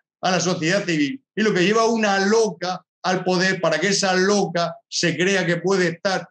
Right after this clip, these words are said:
luchando por la discriminación histórica hacia los todes, que no existen nunca ni van a existir nunca jamás. Entonces eso es, ¿por qué se trae la izquierda política? Porque decimos que hay una causa política,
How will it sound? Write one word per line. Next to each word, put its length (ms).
luchando 840
por 120
la 120
discriminación 640
histórica 480
hacia 160
los 260
todes, 420
que 120
no 120
existen 720
nunca 380
ni 120
van 200
a 40
existir 420
nunca 320
jamás. 540
Entonces 340
eso 180
es, 320
¿por 180
qué 100
se 100
trae 180
la 20
izquierda 260
política? 480
Porque 280
decimos 480
que 60
hay 100
una 200
causa 300
política, 440